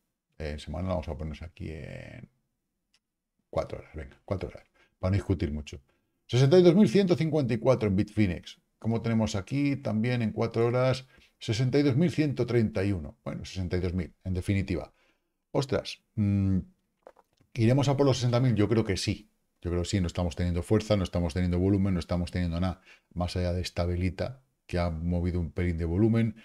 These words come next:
esta otra velita en el pico que no ha sido capaz de llegar a la zona. Vamos a ampliar ahora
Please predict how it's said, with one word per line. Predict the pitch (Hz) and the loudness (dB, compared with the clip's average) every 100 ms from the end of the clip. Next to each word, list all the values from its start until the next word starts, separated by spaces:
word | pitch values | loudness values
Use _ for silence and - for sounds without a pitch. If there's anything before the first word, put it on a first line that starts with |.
| - _ | -20 _
esta | - 98 - | -6 -6 -4
otra | 92 92 | -4 -2
velita | 90 101 - 110 - - | -2 -2 -2 -2 -4 -4
en | 98 | -6
el | 90 | -6
pico | - 113 113 101 | -6 -4 -2 -2
que | 90 | -2
no | |
ha | 92 | -2
sido | - 95 | -2 -2
capaz | 87 87 98 | 0 -2 -2
de | 90 | -2
llegar | 87 87 90 | -2 -2 -2
a | 85 | -4
la | 82 | -6
zona. | - 92 - _ _ _ _ | -4 -4 -6 _ _ _ _
Vamos | 98 90 | -14 -10
a | 85 90 - _ _ - | -10 -10 -12 _ _ -10
ampliar | 92 90 95 87 | -6 0 2 2
ahora | 90 87 85 85 82 | 2 0 -2 -4 -8